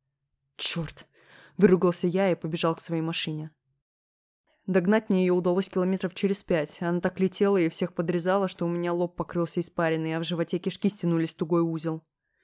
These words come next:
«Идиотка!» — крикнул я вслух, когда она в очередной раз резко выскочила на встречную полосу и еле-еле успела встать в свой ряд,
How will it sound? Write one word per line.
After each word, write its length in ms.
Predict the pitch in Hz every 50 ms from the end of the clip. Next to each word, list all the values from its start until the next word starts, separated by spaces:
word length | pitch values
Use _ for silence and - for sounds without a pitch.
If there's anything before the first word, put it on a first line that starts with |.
| _ _ _
«Идиотка!» — 800 | - 180 156 160 190 196 214 208 208 202 - - 185 156 139 - _ _ _ _ _ _ _ _ _ _ -
крикнул 340 | - 180 180 - - 185 175
я 140 | 170 170 165
вслух, 340 | - - - 202 214 208
когда 280 | - - 170 170 180 175
она 80 | 175 175
в 40 |
очередной 420 | 170 - - 190 170 170 190 202 202
раз 240 | 196 180 175 - 190
резко 320 | 180 175 170 - - 175
выскочила 480 | 165 180 190 - - 175 - - 175 170
на 100 | 165 165
встречную 480 | - - 175 175 175 - - 175 165
полосу 400 | - - 202 208 202 196 - 180
и 60 | 175
еле-еле 580 | 170 160 170 190 190 190 190 190 190 180 165 170
успела 380 | 170 - - - 180 170 170 170
встать 300 | - - - 170 160 -
в 40 |
свой 240 | - - 170 175 175
ряд, 300 | 170 175 156 151 - -